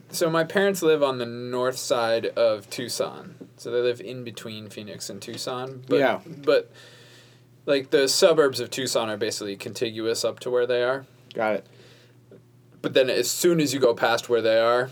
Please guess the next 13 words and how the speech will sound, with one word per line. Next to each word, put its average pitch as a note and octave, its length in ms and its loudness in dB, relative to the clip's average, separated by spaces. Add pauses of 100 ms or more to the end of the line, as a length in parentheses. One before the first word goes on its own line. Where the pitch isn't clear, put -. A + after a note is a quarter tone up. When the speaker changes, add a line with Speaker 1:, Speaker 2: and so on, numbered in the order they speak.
(220)
Speaker 1:
it's - 120 -8
just - 200 -10
fucking G2 300 -8
desert. D#2 360 -6 (180)
<laughs> - 440 -2
Speaker 2:
Really? F3+ 560 6
Speaker 1:
Oh, F#3+ 140 8
yeah. C3+ 240 4 (840)
Like, C3+ 360 2
the C#3+ 80 -2
very C#3+ 520 6
outskirts A#2 720 2
of, A2+ 240 0